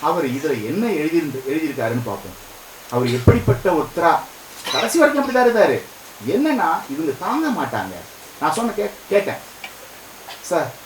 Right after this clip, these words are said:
அதாவது சுஜாதாவை அதுக்கு பிறகு சுஜா-, ஒரு, ஒரு வாரிசு வரும், கல்கி இருந்தாரு,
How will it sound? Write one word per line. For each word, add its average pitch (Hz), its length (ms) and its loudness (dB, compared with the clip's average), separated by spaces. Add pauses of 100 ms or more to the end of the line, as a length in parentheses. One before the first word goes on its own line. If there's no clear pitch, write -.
(1160)
அதாவது 165 480 0 (520)
சுஜாதாவை 165 800 2 (340)
அதுக்கு 165 300 -4
பிறகு 185 420 2
சுஜா-, 180 320 0
ஒரு, 196 240 4
ஒரு 185 300 4 (180)
வாரிசு 214 380 4
வரும், 131 280 2
கல்கி 208 360 0
இருந்தாரு, 117 460 0